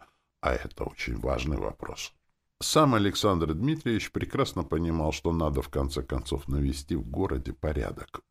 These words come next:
Он руководитель города – И с ним в первую очередь должны считаться все остальные. Поэтому, когда он получил известие о том, что в очередной раз возникла конфликтная ситуация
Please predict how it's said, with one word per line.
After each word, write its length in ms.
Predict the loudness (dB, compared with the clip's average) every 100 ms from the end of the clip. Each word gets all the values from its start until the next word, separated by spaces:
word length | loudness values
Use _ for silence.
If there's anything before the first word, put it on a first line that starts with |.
| _
Он 280 | 0 4 4
руководитель 800 | 4 4 4 4 4 2 0 -2
города – 680 | 0 0 2 0 0 -2 -4 _ _ _ _
И 100 | -2
с 160 | -2 0
ним 220 | 2 2
в 100 | 0
первую 440 | 4 4 6 6 6
очередь 400 | 6 4 2 2
должны 360 | 2 4 2
считаться 540 | 0 -2 0 -2 0 -4
все 220 | 0 0
остальные. 680 | 0 0 2 2 0 -2 -6 _ _ _ 0
Поэтому, 500 | 4 4 4 0 2
когда 360 | 0 2 2
он 180 | 2 0
получил 540 | 0 0 0 -2 0 0
известие 500 | 2 -2 -2 -2 -2
о 40 |
том, 200 | -2 -6
что 200 | -4 -4
в 100 | -2
очередной 640 | -2 -4 -2 -2 0 0
раз 260 | 0 -4 -6
возникла 500 | -4 -2 -4 -4 -8
конфликтная 680 | -4 -6 -4 -8 -8 -6 -6
ситуация 800 | -6 -8 -4 -2 -2 -4 -6